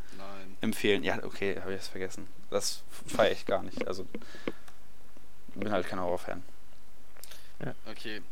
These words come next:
Speaker 1: jetzt nochmal ganz kurz abschließend halt ein paar Spiele, die sehr empfehlenswert sind. Ähm, auch wenn's mir einfach zu schwer ist, ähm, Cuphead. Ist sehr
Speaker 3: <laughs>
Speaker 1: empfehlenswert.
Speaker 2: Ja, hab ich auch noch nicht gespielt.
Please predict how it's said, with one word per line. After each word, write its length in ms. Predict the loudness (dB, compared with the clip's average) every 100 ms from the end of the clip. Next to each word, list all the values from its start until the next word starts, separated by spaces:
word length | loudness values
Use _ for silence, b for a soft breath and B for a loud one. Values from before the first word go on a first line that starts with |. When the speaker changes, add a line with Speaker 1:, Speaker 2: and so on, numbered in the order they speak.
| -2 -2
Speaker 1:
jetzt 160 | -2
nochmal 180 | 0 0
ganz 180 | -2 -2
kurz 140 | -2
abschließend 400 | -2 0 -2 -2
halt 100 | -2 -2
ein 40 |
paar 160 | 0 0
Spiele, 280 | 0 -2
die 60 | -2
sehr 160 | 0 -2
empfehlenswert 560 | -2 -2 -2 0 0
sind. 220 | 0 0 0 0 0 0 0 0 0 0 0 0 0 0
Ähm, 400 | 0 0 0 0 -2 -2 -2 0 0 -2 -2 -2 -2 -2 -2 0 0 2
auch 260 | 2 2 0
wenn's 240 | 0 0
mir 160 | 0 0
einfach 200 | 0 -2
zu 120 | -2
schwer 320 | 0 0 0
ist, 320 | 0 0 0 0 0 0 0 0 0 0 -2 -2
ähm, 440 | -2 -2 -2 -2 -2
Cuphead. 460 | -2 0 0 0 0 -2 -2 -2 -2 -2 -2 -2 0 0
Ist 200 | 0 0
sehr 80 | 0
Speaker 3:
<laughs> 20 |
Speaker 1:
empfehlenswert. 580 | 0 0 -2 -2 -2 0
Speaker 2:
Ja, 160 | 4 6
hab 80 |
ich 100 | 6
auch 60 | 4
noch 80 | 2
nicht 160 | 2
gespielt. 340 | 0 0 0